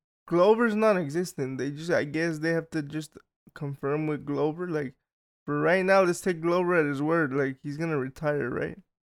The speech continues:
So Glover's non-existent. So if he were to, not to fight Anthony, because he wants to fight up, right? So fight Anthony 'cause you guys haven't fought.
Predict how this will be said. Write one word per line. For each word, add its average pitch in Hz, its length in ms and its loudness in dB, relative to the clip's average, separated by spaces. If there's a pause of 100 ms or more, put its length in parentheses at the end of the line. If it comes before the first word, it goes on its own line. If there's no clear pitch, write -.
(640)
So 135 200 -6
Glover's 180 480 4
non-existent. 170 920 0 (220)
So 156 180 0
if 156 200 2
he 185 100 2
were 220 260 8
to, 196 240 -2
not 165 420 4
to 208 120 -2
fight 196 460 4 (360)
Anthony, 170 440 0
because 147 380 -4 (200)
he 170 160 -10
wants 190 260 -4
to 170 80 -18
fight 160 220 0
up, 160 180 2
right? 143 180 -4
So 143 100 -8
fight 156 240 0
Anthony 156 340 -2
'cause 143 200 -8
you 139 80 -2
guys 151 140 -2
haven't 147 340 -6
fought. 156 280 -6